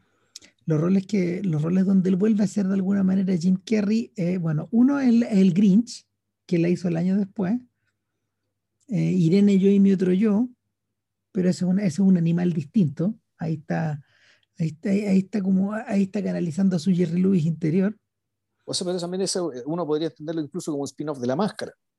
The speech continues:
Speaker 1: Claro. Eh,
Speaker 2: Sí.
Speaker 1: en do-, en dos mil tres está Bruce Almighty. Eh, en,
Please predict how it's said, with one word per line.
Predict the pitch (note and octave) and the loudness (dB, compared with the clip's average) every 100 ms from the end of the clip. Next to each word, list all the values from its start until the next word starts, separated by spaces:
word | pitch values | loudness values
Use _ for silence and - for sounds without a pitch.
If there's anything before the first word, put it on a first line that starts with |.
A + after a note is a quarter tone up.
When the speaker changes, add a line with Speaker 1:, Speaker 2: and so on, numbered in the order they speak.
| _ _ _ _ - B2+ | _ _ _ _ -8 -2
Speaker 1:
Claro. | D3 C#3+ F3 A3+ - - _ _ - | 0 2 0 -2 -10 -20 _ _ -2
Eh, | F#3 G#3+ | 0 4
Speaker 2:
Sí. | F3+ | 4
Speaker 1:
en | E3 | 4
do-, | D#3 D#3 G3 | 4 2 0
en | G#3 E3+ | 0 0
dos | D#3+ | 2
mil | E3 G3 F#3 | 4 4 4
tres | G#3 G#3+ G#3 | 2 2 2
está | F#3+ | 0
Bruce | F3+ G3+ F#3+ | 2 2 2
Almighty. | E3 E3+ B3 G#3 - A3 C#4 _ _ _ _ _ _ _ _ _ _ _ _ _ _ _ _ - | 0 2 2 2 2 0 0 _ _ _ _ _ _ _ _ _ _ _ _ _ _ _ _ -2
Eh, | F3+ F3+ F3 F3 F#3 | 0 0 0 -2 -4
en, | F#3 E3+ F#3 A3 | -2 0 -2 -8